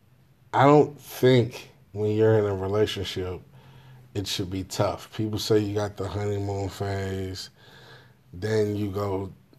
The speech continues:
you know, to that, to that part of it where it's just, you know, all mayhem. And then after you guys been together for such a long time, it's supposed to get easier.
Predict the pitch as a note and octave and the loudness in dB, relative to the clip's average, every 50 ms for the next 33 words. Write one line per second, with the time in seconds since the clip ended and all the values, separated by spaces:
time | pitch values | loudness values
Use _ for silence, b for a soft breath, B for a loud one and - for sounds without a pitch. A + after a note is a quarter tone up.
0 | _ _ A#2+ A#2 G#2+ G2+ F#2 F2 F2 F2+ - - - G#2 F#2+ G2+ G2+ F#2+ F2+ - | _ _ -4 -2 -2 -2 -4 -6 -8 -8 -8 -6 -4 -4 -4 -4 -6 -8 -10 -14
1 | - _ _ _ _ _ _ _ _ - _ - - - A2+ G#2 G#2 G2+ - - | -18 _ _ _ _ _ _ _ _ -20 _ -8 -2 0 0 0 0 -2 -6 -10
2 | _ - - - - - A2+ G#2+ G2+ G2 - - _ _ _ G#2+ G#2+ G2+ G#2 G2+ | _ -20 -18 -8 2 4 4 4 4 2 -2 -6 _ _ _ 2 2 4 4 4
3 | G2 F#2+ G2+ G#2 G2+ G2+ F#2+ F2 F2+ F#2 F2+ - - - - - - - - - | 4 4 2 2 2 2 0 -2 -6 -8 -8 -8 -8 -10 -10 -14 -16 -18 -10 -4
4 | A2 G#2+ G#2 G2+ F#2+ F#2+ F#2 F2+ F#2 G#2+ b b b b b b b b b _ | -2 0 0 0 -2 -4 -6 -8 -10 -10 b b b b b b b b b _
5 | G#2+ G#2 G#2 G#2 G2+ G2 G2 G2+ G#2 A2 A2 A2 F#2+ G#2 G2+ F#2 F#2 F#2 F#2 F#2+ | -2 0 2 2 2 2 0 0 2 2 4 4 2 0 -2 -4 -6 -8 -10 -12
6 | F#2+ - - b b b b b b b b _ _ G#2+ G#2+ G#2 G2+ G2 F2+ F2+ | -14 -18 -20 b b b b b b b b _ _ -8 -6 -6 -6 -6 -4 -2
7 | G#2 G#2+ G#2+ G#2 G#2 G#2 G2+ G2 - - G#2 G#2+ G2+ G2 G#2 G#2 G#2 G#2 G2+ G2 | 0 2 2 2 2 0 -2 -4 -6 -6 -6 -6 -4 -2 0 0 0 0 -2 -4
8 | G2 - - - E2+ - G#2 G#2 G#2 G#2 G#2 F#2+ G2+ G2+ G2 F#2+ F#2+ F#2 G2 F#2 | -4 -6 -8 -10 -4 0 0 2 2 2 2 0 0 -2 -2 -4 -6 -6 -6 -6
9 | - - G#2+ G2+ - - F#2+ G2 G2 G2 F#2+ F#2+ - - G#2 G2+ G2+ G2 G2 F#2+ | -4 -4 -4 -4 -4 -4 -4 -4 -4 -4 -4 -6 -6 -4 -4 -4 -2 -4 -4 -6
10 | F#2+ F#2+ F#2 b b b b b b b b - - - - - F#2+ F#2+ - - | -6 -8 -12 b b b b b b b b -14 -12 -10 -8 -8 -6 -6 -6 -8
11 | - F2 F#2+ F#2 - - - G#2 G#2+ G#2+ G#2 G2 E2+ E2+ F2 F2 F2 F2 F#2 F#2+ | -8 -8 -8 -8 -8 -8 -6 -4 -4 -4 -4 -4 -6 -8 -8 -10 -10 -10 -12 -14